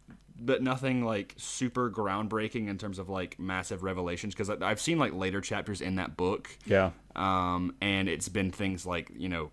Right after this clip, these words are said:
Speaker 1: massive, massive characters that they're getting their own stories, and I'm like, that, that are still not, like, main characters of Star Wars, but I'm like, "Okay, I'm ready to get into those." Um, but I have not quite gotten there yet, so at the moment,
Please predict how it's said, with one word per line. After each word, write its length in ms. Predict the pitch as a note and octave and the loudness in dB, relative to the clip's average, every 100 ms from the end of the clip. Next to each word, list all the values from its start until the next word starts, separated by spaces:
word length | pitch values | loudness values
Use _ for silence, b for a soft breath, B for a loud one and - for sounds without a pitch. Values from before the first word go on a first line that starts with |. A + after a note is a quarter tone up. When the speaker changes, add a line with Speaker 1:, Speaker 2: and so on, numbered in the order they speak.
| - E2+ | -10 -8
Speaker 1:
massive, 680 | E2+ F2+ F#2 F#2 - E2 | -4 0 0 0 0 0
massive 380 | F#2 F2 - E2 | 2 2 2 -4
characters 600 | - E2 E2 E2 F#2 F2 | -2 2 2 2 0 2
that 220 | F2 - | 0 0
they're 120 | D#2 E2+ | -2 2
getting 280 | E2+ F2 | 2 4
their 140 | E2 C2+ | 4 2
own 180 | D#2+ D#2+ | 2 2
stories, 600 | - D#2+ D#2+ F2 F2+ - | 0 2 4 4 2 0
and 160 | E2 | 2
I'm 160 | E2 E2+ | 2 2
like, 300 | E2 D#2 - | 2 0 -2
that, 200 | G2 A2 | 0 2
that 120 | D3 C#3 | 6 8
are 60 | |
still 260 | B2+ C#3 A#2 | 8 10 10
not, 220 | G#2+ G2+ | 10 6
like, 200 | F#2 E2 | 4 4
main 300 | F#2 F2+ F2+ | 4 6 6
characters 380 | F2+ G2 G2+ G#2 | 4 2 2 0
of 80 | G#2+ | 2
Star 240 | - A2 A2+ | 6 8 10
Wars, 240 | A#2 A2+ | 10 8
but 100 | G2 | 6
I'm 120 | G2 | 6
like, 240 | F#2+ F2 - B B B B | 6 4 -2 B B B B
"Okay, 260 | F#2 G2 F2 | 0 4 6
I'm 120 | G#2 | 6
ready 160 | G#2+ | 6
to 80 | F#2 | 6
get 160 | E2+ F2+ | 4 6
into 180 | F2 D#2+ | 4 4
those." 560 | E2 E2 D#2 D#2 - - | 4 4 4 2 -4 -2
Um, 440 | E2 D#2 D2+ D2 - B B B B B B | 0 2 0 -2 -6 B B B B B B
but 440 | E2+ F#2 F2 - - | 4 6 6 4 0
I 100 | F2 | 0
have 140 | F2+ F#2+ | 2 4
not 280 | A2 A2+ - | 6 4 0
quite 600 | - - G#2 G2 - F#2 | -6 2 4 6 2 2
gotten 340 | F2 E2 F2+ | 2 4 2
there 200 | F2 E2+ | 2 2
yet, 280 | E2+ E2+ - | 4 2 0
so 440 | - - E2 D#2+ D#2 | -2 -2 0 -2 -2
at 120 | F#2+ F2+ | -4 0
the 60 | |
moment, 380 | E2+ D#2+ D#2+ | 0 2 0